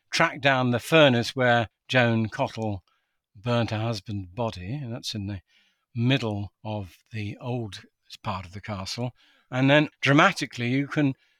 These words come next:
see these two big surviving towers, one of which is called the Lady Tower because it's supposed to be the one where Elizabeth Hussey was imprisoned. But it probably wasn't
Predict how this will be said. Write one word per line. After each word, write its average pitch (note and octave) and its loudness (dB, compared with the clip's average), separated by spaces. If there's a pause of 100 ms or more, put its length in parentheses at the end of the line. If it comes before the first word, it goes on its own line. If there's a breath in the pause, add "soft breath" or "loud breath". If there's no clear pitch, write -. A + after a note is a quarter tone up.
(140)
see D#3+ 4
these C#3 2
two D#3 4
big C#3+ 2
surviving B2 2
towers, B2 0 (420 soft breath)
one D#3 4
of D3+ 4
which C3 -6
is B2 -6
called C3 -2
the B2+ -4
Lady C3 2
Tower F#2+ -10
because A#2+ -8
it's - -10
supposed C3+ -8
to B2+ -10
be A#2+ -10
the A#2 -8
one B2+ -4
where B2 -8 (240)
Elizabeth B2+ -2
Hussey A#2 -2 (220)
was A#2 -4
imprisoned. G#2 -2 (460 soft breath)
But C3+ -12
it - -14
probably B3 -4
wasn't D#3+ 0